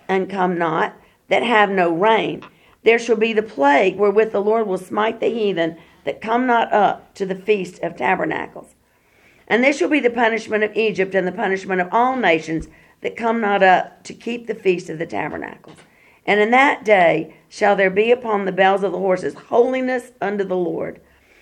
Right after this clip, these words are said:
And the pots in the Lord's house shall be like the bowls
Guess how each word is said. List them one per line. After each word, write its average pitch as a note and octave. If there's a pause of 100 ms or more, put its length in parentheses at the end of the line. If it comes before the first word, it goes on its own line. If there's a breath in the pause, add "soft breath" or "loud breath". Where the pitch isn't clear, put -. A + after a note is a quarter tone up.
(200 soft breath)
And D4
the -
pots A#3+
in G#3
the G3
Lord's G3
house F3+
shall F3
be F#3
like E3
the E3
bowls F3